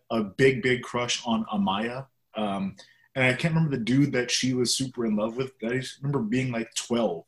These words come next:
and going, like, "Dude, hook up with her. <laughs> Like, what's wrong with you? She's chasing you around the house, like, begging you to hook up with her, and you're just like, 'Oh, I don't know.'"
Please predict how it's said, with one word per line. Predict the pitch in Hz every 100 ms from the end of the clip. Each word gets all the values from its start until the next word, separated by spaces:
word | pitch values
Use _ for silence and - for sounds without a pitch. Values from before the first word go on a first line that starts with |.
| -
and | 117
going, | 117 131
like, | 127
"Dude, | 117 180 - - _ _ _ -
hook | 175 214
up | 185 214 208
with | 196
her. | 147 98 - -
<laughs> | - - -
Like, | -
what's | 156 214
wrong | 123 117 202 254
with | 185 113
you? | 110
She's | 175 160
chasing | - - 185 - 202
you | 196 185
around | 170 185
the | 160
house, | 170 190 135 123 - - - - _
like, | 135 143 107 -
begging | 143 165 165
you | 139 156 160
to | 156
hook | 151 135
up | 151 147
with | -
her, | 131 123
and | 117
you're | 127 123
just | 127 -
like, | 127 113
'Oh, | 151 180 139
I |
don't | 160 143
know.'" | 135 165 127 117 120